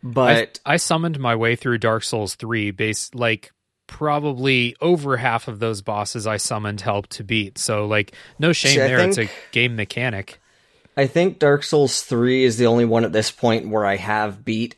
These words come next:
Speaker 1: every single boss on my own at some point.
Speaker 2: Mm-hmm.
Speaker 1: Um, it's the only one that I, that I've done that. Um, Bloodborne, though, my first time playing it, uh,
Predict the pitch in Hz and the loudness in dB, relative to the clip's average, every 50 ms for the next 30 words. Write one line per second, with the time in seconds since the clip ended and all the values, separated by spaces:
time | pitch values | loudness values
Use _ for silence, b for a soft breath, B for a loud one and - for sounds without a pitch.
0 | _ - 110 104 104 110 110 104 - - 110 101 95 101 98 87 - - 90 - | _ -2 -2 -2 0 -2 -2 -2 -2 -4 -4 -2 -2 -2 -2 -2 -2 -4 -4 -4
1 | 107 95 90 80 76 69 65 60 53 57 - - - _ _ - 110 110 - - | -6 -6 -6 -6 -8 -8 -8 -10 -10 -12 -12 -14 -16 _ _ 0 0 0 2 2
2 | - 98 98 113 - 104 92 71 57 - - - - _ _ _ 135 123 123 117 | 0 0 -2 -4 -4 -6 -6 -6 -8 -10 -14 -18 -20 _ _ _ -2 0 2 4
3 | 113 107 104 101 92 92 85 101 113 - _ _ _ _ - - - 120 107 127 | 4 4 2 0 -2 -4 -8 -10 -12 -14 _ _ _ _ -10 -4 -4 -2 0 2
4 | 131 135 123 117 110 104 95 92 92 90 87 98 113 - _ - 107 101 101 92 | 2 2 2 2 0 -2 -4 -6 -8 -8 -10 -10 -12 -14 _ -6 -4 -2 -2 -2
5 | 82 104 101 101 98 98 90 107 98 92 92 90 82 69 - - _ b b b | -4 -4 -4 -4 -6 -6 -6 -6 -6 -6 -8 -10 -10 -10 -12 -14 _ b b b
6 | b b b b b b b b _ - 120 117 117 117 113 110 107 101 - - | b b b b b b b b _ -2 0 2 4 4 2 2 -2 -6 -8 -4
7 | 131 147 160 165 156 151 175 170 160 151 147 143 131 123 117 120 117 113 110 110 | 0 2 2 0 0 0 2 4 4 4 4 4 2 0 2 2 4 4 4 4
8 | 110 110 113 131 160 165 151 - b b b b b b b b b b b - | 4 4 2 2 0 -2 -4 -8 b b b b b b b b b b b -2
9 | 123 135 139 135 - - 175 180 180 180 - - - - - - - 151 143 139 | 0 0 0 0 -2 -2 -2 0 -2 -2 -6 -8 -8 -12 -12 -6 -2 0 2 4
10 | 135 131 131 127 120 120 120 117 - - _ _ _ - - - 135 127 123 120 | 4 4 4 2 2 0 -2 -4 -6 -12 _ _ _ -20 -4 0 2 4 4 4
11 | 117 110 107 107 107 107 107 - - - - - _ _ _ _ _ _ _ _ | 4 2 2 2 2 2 0 -2 -6 -12 -16 -16 _ _ _ _ _ _ _ _
12 | _ _ _ _ _ _ _ _ _ 113 110 107 104 104 104 104 104 104 104 101 | _ _ _ _ _ _ _ _ _ 0 2 2 2 4 4 4 4 6 6 4
13 | 98 98 98 98 | 4 4 2 0